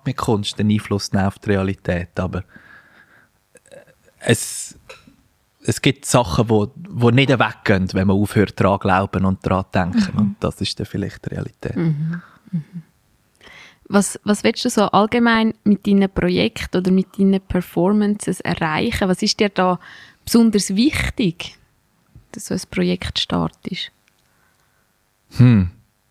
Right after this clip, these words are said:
Speaker 1: Also, was bei mir besonders wichtig ist und was ich will erreichen,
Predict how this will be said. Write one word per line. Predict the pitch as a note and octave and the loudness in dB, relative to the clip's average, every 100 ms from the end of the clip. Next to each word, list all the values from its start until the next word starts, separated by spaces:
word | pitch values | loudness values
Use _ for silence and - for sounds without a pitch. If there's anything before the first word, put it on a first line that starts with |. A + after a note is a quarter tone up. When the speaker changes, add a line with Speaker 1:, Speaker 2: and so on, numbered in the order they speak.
| _ _ _ _ _ _ - - | _ _ _ _ _ _ -20 -4
Speaker 1:
Also, | A2+ A2+ G#2+ - _ _ _ _ - | -2 -2 -4 -8 _ _ _ _ -4
was | A#2 A#2 | -4 0
bei | A#2+ | 0
mir | A#2+ | 0
besonders | A2+ - A#2+ A#2 A2 G#2 | -2 0 0 0 -4 0
wichtig | B2 - - B2+ | 0 0 -2 0
ist | A#2+ - | -2 -2
und | A2 | -2
was | G#2 - | -2 -2
ich | - | 0
will | G2+ G2+ | 0 0
erreichen, | - G2 F#2+ F2+ A2+ - G#2 | -4 0 0 0 -4 -2 -2